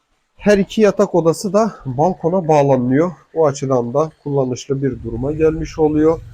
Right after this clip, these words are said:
Baktığımızda dış cephesinden tutun her şeyine gayet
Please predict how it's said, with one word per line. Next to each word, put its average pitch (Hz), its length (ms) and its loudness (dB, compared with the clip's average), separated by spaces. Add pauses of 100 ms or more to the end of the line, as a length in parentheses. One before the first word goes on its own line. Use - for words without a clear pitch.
(300)
Baktığımızda 139 880 -2
dış 135 140 -10
cephesinden 135 680 -8
tutun 156 420 -14
her 147 160 -4
şeyine 131 500 -6 (340)
gayet 131 360 2